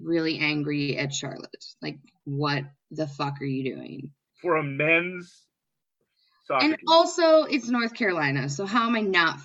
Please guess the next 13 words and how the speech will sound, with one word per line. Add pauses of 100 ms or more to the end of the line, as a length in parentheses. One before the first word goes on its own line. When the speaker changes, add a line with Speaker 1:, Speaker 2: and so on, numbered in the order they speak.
(120)
Speaker 1:
fucking
surprised? (260)
End
of
memo. (840)
Speaker 2:
Who,
who
here
has
been
to
North
Carolina?